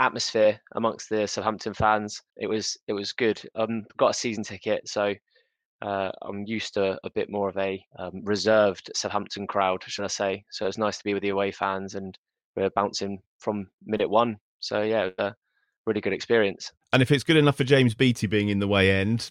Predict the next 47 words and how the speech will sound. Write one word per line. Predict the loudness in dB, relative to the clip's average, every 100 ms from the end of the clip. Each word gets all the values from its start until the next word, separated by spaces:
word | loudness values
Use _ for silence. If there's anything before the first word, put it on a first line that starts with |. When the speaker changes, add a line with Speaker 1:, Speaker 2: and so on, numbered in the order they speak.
| 0
Speaker 2:
then, | 2 2 0 0
uh, | 0 2 2
then | 2 0
it, | 0
it's | -2 -2 -8
good | 0
enough | 2 2 0
for | 0 2
us. | 0 -2 -10 -4
Speaker 1:
<laughs> | 0
Speaker 2:
Um, | 2 4 2 4
what | 4
are | 6
your, | 6 6 6
your | 8 6
aspirations | 6 2 2 2 2 -2
for | 2
the | 4
rest | 4 2
of |
the | 0
season, | 2 2 4 2
Alex? | 2 0 0
What | 0
are |
your | 2
thoughts, | 2 2 2 2
just, | -2 -2 -2 2
uh, | 2 2
just | -2
quickly, | -6 -2 0
on | 0
the |
manager | 0 0 0 -2
and | -2
the | -4
team | -2 -2 -2 -2
and, | -2 -2
and, | -4
and | -2 -2
how | -2
things | -2 0
are |
heading | -2 -2 -2
at |
the | -2
moment? | -2 -2 -4